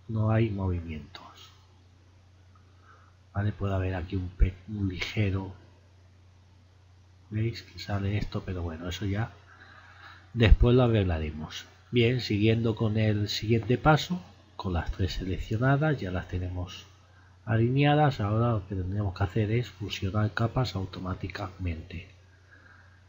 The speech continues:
Le damos y aquí tenemos dos opciones: método de fusión panorámica,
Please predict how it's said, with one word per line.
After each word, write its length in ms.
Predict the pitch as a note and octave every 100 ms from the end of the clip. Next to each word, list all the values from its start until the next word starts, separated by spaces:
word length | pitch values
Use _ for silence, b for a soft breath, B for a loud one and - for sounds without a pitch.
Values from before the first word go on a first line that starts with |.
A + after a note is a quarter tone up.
| -
Le 160 | G2+ G2
damos 580 | C3 D3 D#3+ F3 - - - - _ - - -
y 120 | C3
aquí 200 | A#2 A#2
tenemos 400 | A#2 A2+ A#2+ A2+
dos 160 | G#2 F2+
opciones: 720 | F2+ - D#2+ D2 D#2+ - - - -
método 300 | G2+ G2 F#2+
de 60 |
fusión 400 | F2 G2+ - G2+ E2+
panorámica, 880 | - F2+ F2+ A2 C#3+ D3+ - D#3+ F#3